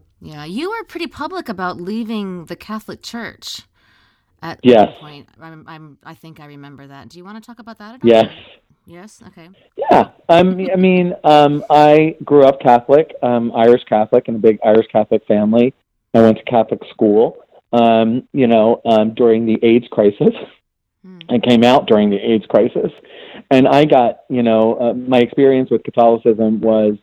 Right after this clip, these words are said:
Speaker 2: you know, and I remember distinctly in ninth grade religion class being told,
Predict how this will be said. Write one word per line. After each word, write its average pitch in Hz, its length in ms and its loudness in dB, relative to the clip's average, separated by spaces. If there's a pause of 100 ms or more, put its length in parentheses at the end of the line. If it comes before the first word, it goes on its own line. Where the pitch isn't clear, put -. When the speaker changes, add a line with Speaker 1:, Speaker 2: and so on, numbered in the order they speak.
Speaker 2:
you 113 140 -2
know, 104 360 2
and 117 140 2 (220)
I 120 80 0
remember 123 460 2
distinctly 117 600 -2
in 113 100 -2
ninth 107 260 0
grade 110 200 -2
religion 110 420 0
class 104 320 -2
being 110 240 0
told, 107 380 0